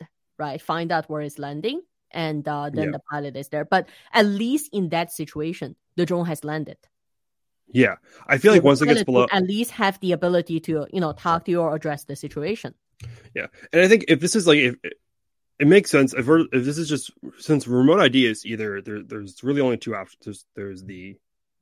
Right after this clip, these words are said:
Speaker 2: the three, there's the general public remote I D viewable information,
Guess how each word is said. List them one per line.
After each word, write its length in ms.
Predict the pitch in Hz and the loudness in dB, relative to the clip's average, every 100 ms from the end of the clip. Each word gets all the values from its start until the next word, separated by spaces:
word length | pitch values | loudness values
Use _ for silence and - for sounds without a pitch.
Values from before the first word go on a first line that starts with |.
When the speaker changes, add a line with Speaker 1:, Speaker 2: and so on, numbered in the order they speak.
| _ _ - | _ _ -8
Speaker 2:
the 100 | 110 | -6
three, 420 | 131 135 131 120 _ _ _ _ - | 0 4 4 0 _ _ _ _ 0
there's 180 | 139 120 | 0 0
the 60 | |
general 280 | 104 151 156 | 0 2 2
public 380 | 135 127 120 - _ - | 0 0 -2 -4 _ -8
remote 260 | 110 107 | -4 -4
I 60 | 98 | -6
D 280 | 98 92 98 _ | -10 -12 -14 _
viewable 460 | 101 95 90 90 90 - | -12 -10 -10 -12 -14 -16
information, 440 | 92 92 90 - | -18 -18 -18 -20